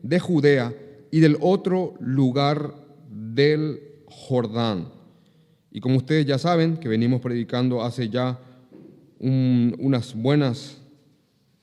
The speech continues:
unos buenos domingos el Sermón del Monte, Mateo capítulo cinco, uno comienza así: "Viendo la multitud, subió al monte y sentándose vinieron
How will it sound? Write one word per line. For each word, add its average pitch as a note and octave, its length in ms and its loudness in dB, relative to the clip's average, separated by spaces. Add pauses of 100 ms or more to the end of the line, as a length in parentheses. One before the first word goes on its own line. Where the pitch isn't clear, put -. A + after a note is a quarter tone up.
(640)
unos C3 380 0
buenos C#3+ 260 2
domingos C3+ 640 2 (280)
el A#2+ 100 -6
Sermón C#3 300 2
del C#3 100 2
Monte, C#3+ 560 2 (1500)
Mateo C3+ 260 2
capítulo D#3 380 4
cinco, F#3 420 2
uno F3+ 260 6
comienza D#3 360 4
así: F3 260 0
"Viendo E3 240 4
la D#3+ 80 4
multitud, D#3+ 540 2
subió D3 500 4
al B2+ 140 4
monte F3+ 360 6
y D#3+ 80 0
sentándose D3+ 760 2
vinieron D#3 580 2